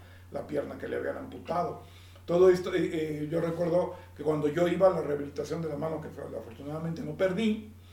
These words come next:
eh, había un muchacho que tenía dos ga-, dos garfios en cada mano, porque había, había perdido las dos, y estaba con una mirada perdida y una cosa así de una depresión total,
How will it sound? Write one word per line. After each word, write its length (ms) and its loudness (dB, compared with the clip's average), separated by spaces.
eh, 380 0
había 320 2
un 100 2
muchacho 520 0
que 100 -4
tenía 640 -4
dos 320 8
ga-, 220 0
dos 260 4
garfios 640 4
en 160 -8
cada 300 -2
mano, 560 -4
porque 180 -10
había, 200 -6
había 200 -2
perdido 380 0
las 180 -2
dos, 320 -2
y 100 0
estaba 380 2
con 180 -2
una 160 0
mirada 500 2
perdida 640 -2
y 60 -6
una 240 -4
cosa 240 -4
así 220 -8
de 100 -6
una 260 -4
depresión 680 -6
total, 540 -4